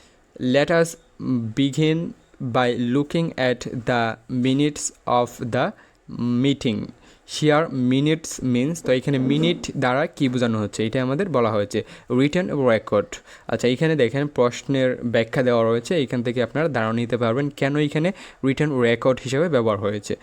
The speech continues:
চূড়ান্ত সাজেশনটি সংগ্রহ করার পর আপনারা এই, এভাবে ব্যাখ্যা সহ পড়বেন, তাহলে এইখান থেকে আপনারা কোনো সমস্যা হবে না। "Which of the following word can be used as a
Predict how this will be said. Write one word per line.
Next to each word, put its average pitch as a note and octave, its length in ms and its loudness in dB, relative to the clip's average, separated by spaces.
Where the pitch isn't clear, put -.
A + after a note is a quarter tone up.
চূড়ান্ত C#3 240 0
সাজেশনটি C#3+ 420 0
সংগ্রহ B2+ 300 0
করার A#2+ 220 0
পর C#3+ 220 0
আপনারা A#2 320 -2
এই, A#2 160 0
এভাবে B2+ 240 0
ব্যাখ্যা B2 360 -2
সহ C3 320 -2
পড়বেন, A#2+ 280 0
তাহলে B2+ 320 0
এইখান C#3 360 -2
থেকে C3+ 180 -2
আপনারা C3 300 -2
কোনো F3 400 -2
সমস্যা B2+ 380 0
হবে G#2+ 220 -2
না। - 120 -6
"Which D#3 220 2
of D3 360 0
the C#3 100 2
following D3+ 380 2
word B2 420 2
can B2 260 2
be A#2 300 0
used C#3+ 220 0
as B2 440 0
a F#3+ 200 0